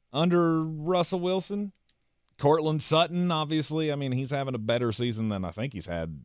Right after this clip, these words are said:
in his entire career. At least touchdown-wise, he definitely is. But I don't know that you're gonna be able to score against that Cleveland defense.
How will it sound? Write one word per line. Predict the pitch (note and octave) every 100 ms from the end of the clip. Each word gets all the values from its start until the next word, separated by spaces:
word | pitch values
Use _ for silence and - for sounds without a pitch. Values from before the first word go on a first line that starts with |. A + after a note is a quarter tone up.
| _
in | F2
his | F2 E2
entire | D#2+ F#2+ E2+
career. | - D#2 A2+ F#2 G2 - _ _ _ _ _ _ _
At | G2
least | A#2+ -
touchdown-wise, | A2 A#2+ - E2 D#2 D#2 D#2 E2
he | F2+
definitely | F2+ E2+ E2+ D#2
is. | C#2+ D#2 - _ _ _ _ _ _ _ _ _ _ -
But | A2
I |
don't | A#2 B3 D3
know | C3
that | C#3+
you're | F#3
gonna | F#3+ A3
be | A3+ A#3+
able | A#3+
to | A#3+
score | - - C#4 C#4+
against | D#3 G#2 F2
that | - E2
Cleveland | G#2 F#2+ D#2+ D#2
defense. | D#2+ D2 D2+ - _